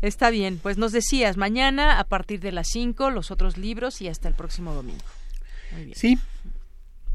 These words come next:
Speaker 1: Pues ahí los esperamos.
Speaker 2: Y... Eh... Déjame decirte que de todas maneras no venía yo a hablar de libros.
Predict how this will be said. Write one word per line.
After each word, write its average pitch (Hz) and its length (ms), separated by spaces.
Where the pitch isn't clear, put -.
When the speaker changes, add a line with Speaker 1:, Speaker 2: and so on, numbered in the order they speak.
Speaker 1:
Pues 160 180
ahí 175 160
los - 200
esperamos. - 420
Speaker 2:
Y... 147 400
Eh... 123 880
Déjame 160 280
decirte 151 500
que 131 120
de 95 120
todas 120 240
maneras 135 440
no 117 100
venía 127 260
yo 123 120
a - 20
hablar 120 220
de 113 100
libros. 107 420